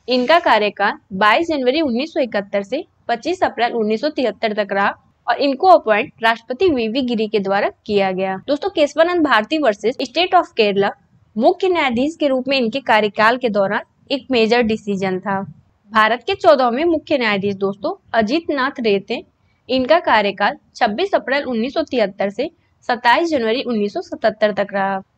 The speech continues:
दोस्तों, मिर्जा हमीदुल्ला बेग भारत के सर्वोच्च न्यायालय के पन्द्रहवें न्यायाधीश रहे। इनका सीजीआई का कार्यकाल उनतीस जनवरी उन्नीस सौ सतहत्तर से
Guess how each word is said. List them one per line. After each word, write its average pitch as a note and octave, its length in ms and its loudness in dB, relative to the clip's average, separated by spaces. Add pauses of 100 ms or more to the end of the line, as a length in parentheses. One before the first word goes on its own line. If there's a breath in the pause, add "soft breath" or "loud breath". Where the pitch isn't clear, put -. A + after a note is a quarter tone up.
(160)
दोस्तों, D4+ 220 2
मिर्जा D#4+ 380 4
हमीदुल्ला D4 580 2
बेग G#3+ 300 2 (240)
भारत A3 380 2
के G4+ 120 -2
सर्वोच्च D#4 360 2
न्यायालय B3+ 340 0
के E4 140 -2
पन्द्रहवें A#3 500 0
न्यायाधीश G#3 560 0
रहे। G#3 160 -4 (500)
इनका B3 260 2
सीजीआई A#3+ 500 2
का E4 140 2
कार्यकाल G3+ 580 0 (420)
उनतीस C4 380 0
जनवरी C4 360 2
उन्नीस B3 320 0
सौ F4+ 100 -2
सतहत्तर G#3 500 -2
से A#3 200 -2